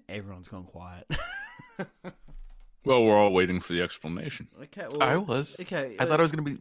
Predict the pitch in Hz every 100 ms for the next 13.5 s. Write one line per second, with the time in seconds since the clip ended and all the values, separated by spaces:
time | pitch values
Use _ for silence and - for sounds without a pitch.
0 | - - 120 - 107 - 98 107 _ -
1 | 175 175 190 - 160 - 156 - 143 135
2 | 143 147 151 - 113 - 117 120 98 123
3 | 143 147 120 107 - - _ - 117 147
4 | 98 - - 82 85 - - - - -
5 | - 143 135 - - 196 190 135 98 117
6 | 120 127 - _ _ _ _ _ _ _
7 | _ _ _ _ - 185 190 131 95 78
8 | 101 143 _ _ _ _ _ - 120 104
9 | 98 95 95 - _ _ - - 156 160
10 | 170 160 - _ _ _ - 123 110 95
11 | 92 80 95 - - - _ _ 101 101
12 | - 101 101 104 131 107 110 110 95 -
13 | - 95 95 95 92